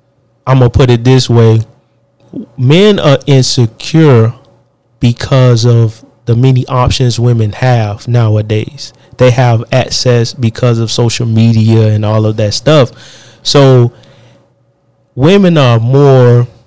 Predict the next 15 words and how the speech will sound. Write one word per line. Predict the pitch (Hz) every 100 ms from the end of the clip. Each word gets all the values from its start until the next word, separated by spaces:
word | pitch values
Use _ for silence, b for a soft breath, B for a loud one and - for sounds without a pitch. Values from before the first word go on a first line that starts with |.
| _ _ -
of | -
course, | 123 135 120
governed | 110 120 123 117
by | 120 117
their | 117
emotions | 117 117 113 113
and | 110 110
all | 110
that | 117 127
stuff, | - 120 110
but | 123 120 117 B B B
women | 135 165 160 147 127 - _ -
have, | 151 139 123 120 113 -
like, | 123 117 110 -
this | 120 120 113 - -